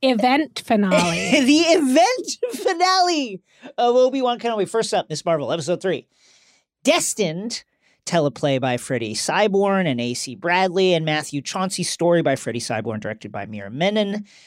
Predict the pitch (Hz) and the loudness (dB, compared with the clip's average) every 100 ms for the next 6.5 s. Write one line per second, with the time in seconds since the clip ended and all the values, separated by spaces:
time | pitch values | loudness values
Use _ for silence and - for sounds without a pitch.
0 | - _ _ _ 156 147 160 175 220 226 | -20 _ _ _ -8 -8 -6 0 0 2
1 | 233 220 214 _ _ _ - 156 170 185 | 0 -2 -16 _ _ _ -10 -4 0 2
2 | 196 - 190 196 196 202 175 139 - 262 | 2 0 -6 -6 -8 -4 -2 -2 -2 -2
3 | 262 262 214 196 233 226 247 220 - 208 | 2 2 2 0 -2 -2 -2 -2 0 2
4 | 190 156 - 285 214 226 - 208 170 151 | 2 0 -2 -2 0 -2 0 -2 0 -2
5 | 143 190 - 156 139 254 226 151 143 139 | -4 -6 -4 -4 0 2 4 2 -2 -4
6 | 135 - 160 151 135 | -4 -2 -2 -2 -4